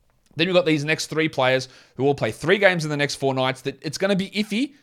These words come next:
whether they're useful enough on the Saturday, but the three games in four nights allows some maximization of their talent. So you've got three Magic guys there, Cole Anthony, Bol Bol,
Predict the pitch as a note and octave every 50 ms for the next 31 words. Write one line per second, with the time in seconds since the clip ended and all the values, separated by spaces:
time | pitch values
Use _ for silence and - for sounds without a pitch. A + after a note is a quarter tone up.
0 | _ _ - C#3 D3 D3+ C#3+ C#3+ C#3+ C#3 C#3 C3+ C3+ C#3+ D3+ - - - D3+ C#3+
1 | C#3+ C#3+ C#3 - C#3 C3+ B2 - - C#3+ D3+ E3+ F#3+ A3+ B3+ B3+ - - _ -
2 | - A#2 D3+ C#3+ C#3 - B2+ A#2+ - D3 D3+ D3+ D3+ D3 C#3+ C3+ B2+ B2+ A#2+ -
3 | B2+ B2+ B2+ B2+ B2 B2+ B2 B2 - - - B2 A#2+ B2 A#2+ A#2 A#2+ A#2+ B2 -
4 | C3+ A#2 A#2 A#2+ A#2 A#2 - B2+ A#2 A2+ A2 A2 G#2+ A2 G#2 G#2 - - G#2 F#2
5 | G2 G2 G2 - G#2 F#2+ E2+ E2+ - - G#2 G2+ G#2+ G2+ - - D3 E3+ E3 C#3+
6 | C3+ C3 B2+ B2+ A#2+ B2+ B2 B2 A#2 A#2+ A#2+ A#2+ A#2+ C3+ C#3+ C#3+ C#3 C3+ C3+ C3
7 | C3 B2+ B2 B2 B2 A#2+ A#2+ A#2+ A#2 A#2+ A#2+ A#2+ A#2+ A#2+ B2